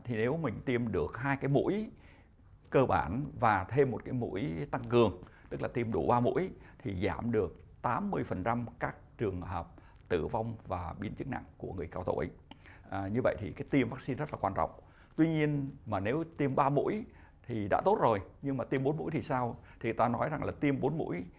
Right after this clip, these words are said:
thì theo nghiên cứu của, của Israel trên người cao tuổi thì sẽ làm giảm thêm mười phần, năm mươi phần trăm của cái, những cái trường hợp mà bị mắc bệnh nặng nữa. Như vậy thì có nghĩa là nếu mà mình tiêm, ờ, ba mũi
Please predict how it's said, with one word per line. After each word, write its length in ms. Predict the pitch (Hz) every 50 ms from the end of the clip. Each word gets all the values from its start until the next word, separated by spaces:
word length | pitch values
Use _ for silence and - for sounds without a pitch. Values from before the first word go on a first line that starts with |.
| - - - - -
thì 140 | - 110 110
theo 220 | - 139 156 143
nghiên 160 | 147 135 131
cứu 200 | 123 127 143 151
của, 160 | - - - - -
của 80 | - 95
Israel 400 | - - 117 - 127 127 123 120 117 - - - - _ _ - - - _ _ -
trên 160 | - 135 127
người 100 | 120 110
cao 180 | - - 110 113
tuổi 280 | - 90 65 69 - 113 - - - - - -
thì 140 | - 104 92
sẽ 160 | - - -
làm 240 | - 113 87 92 101
giảm 240 | 98 90 - 104 120
thêm 300 | 139 139 123 135 123 - - - - -
mười 340 | 120 135 135 131 117 110
phần, 220 | 107 - - 117 - - - - -
năm 200 | 120 131 127 147
mươi 100 | 151 139 123
phần 140 | 120 104
trăm 260 | - 135 131 135 123 113 - - - - - - -
của 280 | - 113 107 92 - 104 -
cái, 100 | - 131
những 240 | 135 135 - - 139
cái 120 | - 151 -
trường 160 | 135 101 92
hợp 260 | 92 92 101 92 - - - - 82
mà 100 | - 85
bị 100 | 80 - -
mắc 160 | - - -
bệnh 160 | - - - -
nặng 180 | 92 - -
nữa. 240 | 101 80 - - 151 - - - - - - -
Như 80 | 139 131
vậy 100 | 101 - -
thì 60 | 101
có 120 | - -
nghĩa 180 | 139 143 - -
là 260 | 139 107 92 90 90 101
nếu 200 | 113 127 143 -
mà 140 | 170 117 107
mình 220 | 101 98 92 92
tiêm, 260 | - 127 131 123 127 131 120 123 - - - - - - -
ờ, 460 | - - 107 95 95 90 90 101 104 107 - 110 110 104 - - -
ba 140 | - - 139
mũi 320 | 131 131 - - 196 208